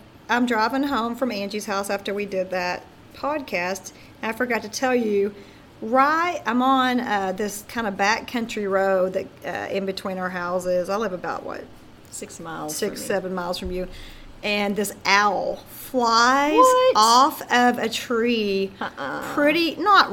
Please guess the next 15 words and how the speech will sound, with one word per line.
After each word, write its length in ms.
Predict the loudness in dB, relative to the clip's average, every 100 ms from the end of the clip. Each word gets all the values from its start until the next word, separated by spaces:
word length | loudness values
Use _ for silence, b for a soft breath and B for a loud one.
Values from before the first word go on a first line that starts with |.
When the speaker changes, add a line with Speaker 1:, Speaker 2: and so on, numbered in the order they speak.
| 0
Speaker 1:
right 400 | 0 2 0 0
over 240 | 0 0
my 160 | 0 -2
car, 460 | -2 0 4 4 4
but 140 | 2
in 120 | 2
the 100 | 2
general 340 | 0 -2 0 -2
vicinity. 540 | -2 -2 0 0 0
And 100 | 0
I 60 | 0
was, 80 | 0
like, 120 | -2
Speaker 2:
Oh 180 | -2 -4
my 140 | -4